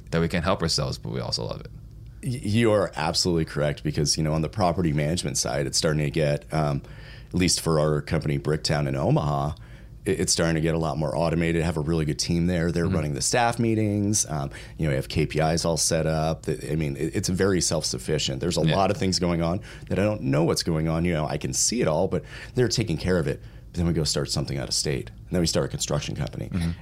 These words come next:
Speaker 2: And it's just, yes, y-, you're a hundred percent correct. And it's the eighty twenty rule, you know, and I
Speaker 1: Right.
Speaker 2: start putting eighty percent of my time over there.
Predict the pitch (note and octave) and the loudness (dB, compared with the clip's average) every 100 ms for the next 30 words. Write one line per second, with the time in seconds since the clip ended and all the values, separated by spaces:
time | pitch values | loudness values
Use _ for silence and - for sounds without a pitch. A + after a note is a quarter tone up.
0 | - F2+ E2 - E2+ - - - - - | 0 2 4 4 2 0 -4 -12 -6 -2
1 | - - - G2+ G#2 G#2+ G#2+ F#2+ F2 F2+ | 0 -2 0 0 2 4 4 4 2 2
2 | F#2+ D#2+ F#2 E2 D#2+ D#2 - D#2+ E2 - | 0 2 0 0 2 0 0 0 0 2
3 | A2 A2+ A2+ C#3 A#2+ C#2+ C2+ - D#2 D2+ | 2 4 2 2 0 0 -2 -2 -2 0
4 | F2+ D#2+ C#2 C2 F2 - D#2 F2+ F#2 F2+ | 2 2 2 2 0 0 -2 0 0 0
5 | F2 F#2 D#2+ E2+ D#2+ D#2 D#2 D2 D2 D#2 | 0 0 2 0 0 0 -2 -2 0 0
6 | - | 0